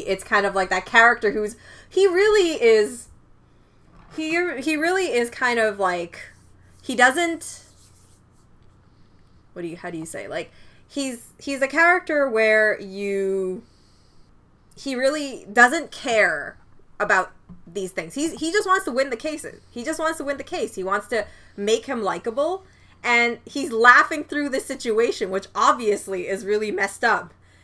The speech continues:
and he can't believe that this is happening, but somehow he's just like, "Okay, well, you know, cases, this is how you win them. You become a likable guy to the jury and the public, and then you just play, you just play the game properly, and you'll win the case,"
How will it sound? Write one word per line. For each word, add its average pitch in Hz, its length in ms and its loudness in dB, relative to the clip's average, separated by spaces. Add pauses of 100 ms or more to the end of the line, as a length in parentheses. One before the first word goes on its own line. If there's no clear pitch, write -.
(140)
and 202 320 -2
he 240 180 -6
can't - 320 -6
believe 202 320 -4
that 196 140 -4
this 196 140 -6
is 196 120 -10
happening, 233 500 0
but 196 200 -8
somehow 269 520 2
he's 240 220 -8
just 196 160 -8
like, 180 140 -4
"Okay, 254 240 -2
well, 240 200 2
you 285 140 -2
know, 254 240 -2 (300)
cases, 269 420 -2
this 240 160 -4
is 240 100 -10
how 254 140 4
you 240 160 -4
win 339 180 -2
them. 175 200 -8
You 180 80 -10
become 202 320 -8
a 190 40 -2
likable 214 440 -4
guy 214 320 0
to 233 120 -8
the 190 100 -4
jury 208 500 -4
and 196 120 -6
the 185 60 -6
public, 262 480 -2
and 185 160 -6
then 185 240 -8 (460)
you 202 160 -10
just 214 240 -8
play, 233 360 -2
you 202 140 -8
just 214 140 -6
play 233 200 0
the 226 80 0
game 269 240 -4
properly, 196 420 0
and 220 180 -6
you'll 226 120 -4
win 240 140 -4
the 254 80 -10
case," 320 440 -8